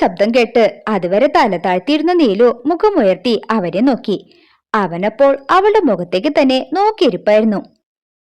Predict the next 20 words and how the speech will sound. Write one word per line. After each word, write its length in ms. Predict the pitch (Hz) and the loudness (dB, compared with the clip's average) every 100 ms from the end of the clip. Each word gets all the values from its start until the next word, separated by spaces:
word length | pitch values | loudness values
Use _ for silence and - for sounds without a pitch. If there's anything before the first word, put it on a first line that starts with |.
| _ | _
"ഞാൻ 260 | 240 285 320 | 0 2 2
നീലുവിനെയും 680 | 262 190 185 190 196 240 269 | 2 0 -2 -2 0 2 0
അമ്മുക്കുട്ടിയെയും 680 | 214 170 190 - 220 220 220 _ - | -2 -6 -8 -2 0 0 -2 _ -2
എന്റെ 280 | 349 392 | 0 2
വീട്ടിലേക്ക് 420 | 339 214 190 196 254 | 0 -2 -4 -6 -2
കൊണ്ടുവന്നത് 840 | 254 185 175 202 220 214 196 - - | -2 -2 -2 -2 0 0 -2 -4 -8
ആരുടെ 340 | 208 190 165 240 | -6 -4 -4 -2
പേരിലും 500 | 277 254 226 233 233 - | 0 0 2 -2 -2 -6
ഇനി 160 | 349 392 | -2 0
ഇറക്കിവിടാനല്ല, 920 | 262 196 - 196 262 302 175 185 160 - _ _ _ - | -2 -4 -6 -2 0 0 0 -4 -4 -12 _ _ _ -6
മറിച്ച് 480 | 196 170 - 247 240 - | -6 -6 -2 0 0 -4
കൂടെ 360 | - 339 381 415 | -2 2 2 0
കൂട്ടാൻ 440 | - 175 202 233 | -4 -4 -2 -2
തന്നെയാ," 340 | 185 190 185 - _ _ _ _ _ _ _ _ | -2 -2 -4 -6 _ _ _ _ _ _ _ _
ആദം 420 | 220 196 185 254 262 - | -2 0 2 0 0 0
അവളുടെ 360 | 370 415 453 370 | 2 4 2 0
മുഖത്ത് 380 | 226 160 262 | -2 -4 0
നോക്കി 220 | 277 262 302 | 0 0 -2
പറഞ്ഞു. 360 | 233 165 190 - _ _ _ - | -2 -2 -6 -6 _ _ _ -4
നീലുവിന്റെ 480 | 214 175 170 180 | -2 -2 -2 -2